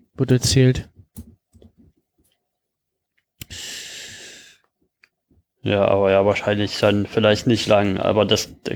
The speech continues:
Speaker 2: da komme ich dann später, da habe ich eine Theorie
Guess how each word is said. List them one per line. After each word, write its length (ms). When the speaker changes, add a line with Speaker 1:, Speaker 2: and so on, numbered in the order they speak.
Speaker 2:
da 180
komme 260
ich 60
dann 140
später, 680
da 260
habe 120
ich 80
eine 140
Theorie 560